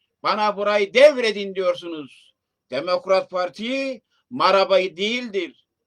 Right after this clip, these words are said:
Demokrat Parti'deki insanlar dava adamlarıdırlar.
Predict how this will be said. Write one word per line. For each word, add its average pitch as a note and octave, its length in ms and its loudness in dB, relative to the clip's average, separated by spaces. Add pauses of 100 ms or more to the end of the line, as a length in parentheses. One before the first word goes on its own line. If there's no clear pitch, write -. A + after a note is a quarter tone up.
(100)
Demokrat D3+ 560 -10
Parti'deki C#4 460 -6
insanlar G#3 600 -8 (300)
dava F3+ 420 4
adamlarıdırlar. C3+ 840 -6